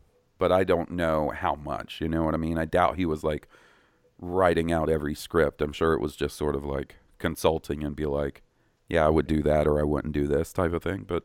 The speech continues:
other than that, I don't really know. <clears throat> So the first thing we're gonna start off is a little bit of a bummer news. Um,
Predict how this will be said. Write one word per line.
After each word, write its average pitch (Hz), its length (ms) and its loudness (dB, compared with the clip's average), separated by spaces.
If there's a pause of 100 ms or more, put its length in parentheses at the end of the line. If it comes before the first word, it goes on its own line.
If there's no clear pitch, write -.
other 104 160 -2
than 87 120 -2
that, 80 180 0
I 73 60 -2
don't 73 200 -2
really 71 240 -6
know. 65 280 -8 (1300)
<clears throat> 196 340 -4 (1200)
So 110 380 6
the 117 100 6
first 170 240 0
thing 135 140 0
we're 98 80 -2
gonna 95 100 -2
start 85 280 0
off 82 200 2
is 92 140 -4
a - 20 -8
little 165 220 0
bit 180 180 0
of 180 240 -2
a 101 80 -6
bummer 95 400 2
news. 67 640 -6 (500)
Um, 82 480 -2